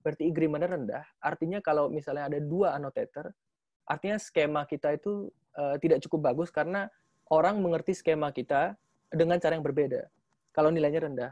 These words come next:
Kalau nilainya tinggi, berarti ketika kita berikan, eh, anggaplah teks semacam instruction,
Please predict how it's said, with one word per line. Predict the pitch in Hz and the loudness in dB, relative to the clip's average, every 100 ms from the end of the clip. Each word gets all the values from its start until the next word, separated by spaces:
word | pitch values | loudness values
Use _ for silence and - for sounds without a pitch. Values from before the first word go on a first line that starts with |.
| - | 0
Kalau | 160 | 2
nilainya | 175 175 175 | 4 2 2
tinggi, | 233 175 170 | 2 0 2
berarti | 165 156 220 226 _ _ _ | 2 2 0 -6 _ _ _
ketika | - 175 180 | -2 0 0
kita | 170 165 165 | 0 2 2
berikan, | 156 156 156 147 147 143 _ _ _ _ _ _ - | 2 2 2 2 -4 -10 _ _ _ _ _ _ -2
eh, | 143 135 - | 0 0 0
anggaplah | 156 151 143 139 - | 0 2 2 0 2
teks | 165 - - _ _ _ _ _ _ | 2 0 -20 _ _ _ _ _ _
semacam | _ - 165 160 156 | _ -2 2 2 2
instruction, | 175 - 139 - 147 | -4 0 -2 0 -4